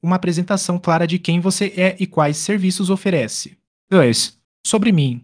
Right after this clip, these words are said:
uma seção onde você compartilha sua formação e experiência. Isso ajuda a construir confiança. Três. Serviços, descreva os tipos de atendimentos que você oferece. Seja específico e claro.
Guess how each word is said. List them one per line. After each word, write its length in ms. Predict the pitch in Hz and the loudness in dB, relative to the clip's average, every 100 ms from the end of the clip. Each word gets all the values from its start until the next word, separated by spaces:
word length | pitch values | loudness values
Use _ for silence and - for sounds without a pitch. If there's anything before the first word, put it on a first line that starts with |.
| _ | _
uma 180 | 165 165 | -2 0
seção 360 | 165 180 - 147 | 2 0 0 0
onde 120 | 143 | 0
você 300 | 160 180 220 | 0 2 0
compartilha 640 | 214 214 220 202 180 147 | 0 0 2 2 2 0
sua 160 | 131 165 | 2 0
formação 520 | 170 175 175 - 170 165 | 2 2 2 2 0 2
e 60 | |
experiência. 840 | 180 - 180 143 117 107 - 101 - _ _ _ | 0 2 2 2 0 -4 -8 -12 -16 _ _ _
Isso 180 | 151 156 | -2 4
ajuda 240 | 135 131 131 | 4 4 2
a 40 | |
construir 460 | 160 160 175 165 160 | 2 2 4 2 4
confiança. 760 | 151 139 147 131 113 - - - _ _ - | 2 2 2 2 0 -6 -12 -18 _ _ 2
Três. 420 | 196 123 - - _ _ | 4 4 2 -6 _ _
Serviços, 680 | - 175 139 151 175 180 - | -2 0 2 2 0 -4 -4
descreva 460 | 151 156 - 170 165 | 0 2 4 4 4
os 80 | 170 | 2
tipos 320 | - 139 143 | 2 2 0
de 100 | 120 | 0
atendimentos 640 | 120 131 131 156 165 185 | 0 0 2 2 2 0
que 100 | - | 0
você 220 | 180 180 | 2 4
oferece. 600 | 165 185 151 117 - - - _ _ - | 2 4 2 2 -2 -8 -12 _ _ -4
Seja 200 | - 196 | 2 4
específico 640 | 190 - 160 151 165 160 165 | 4 2 0 0 -2 -6 -6
e 120 | 165 | -6
claro. 400 | 156 143 113 117 | 0 2 2 -2